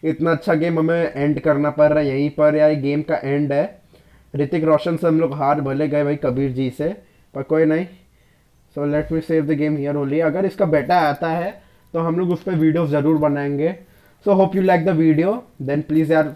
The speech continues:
bell icon पर press कर दो मेरे हर video के नोटिफिकेशन के लिए। और भाई, हमारा series है, end हो गया है,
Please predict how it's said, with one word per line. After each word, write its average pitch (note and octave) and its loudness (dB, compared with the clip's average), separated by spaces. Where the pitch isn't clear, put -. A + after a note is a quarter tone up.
bell C3 -2
icon C#3 -4
पर C#3 -8
press D3 -6
कर D3 -6
दो D3 -4
मेरे D3 -2
हर D3+ -2
video C#3 -2
के D#3 -4
नोटिफिकेशन C3+ -4
के D3 -6
लिए। D#3 -2
और A#2+ 0
भाई, C#3+ -2
हमारा D3 2
series D3 0
है, D3+ 2
end D3 2
हो D3 2
गया C#3+ 2
है, - -4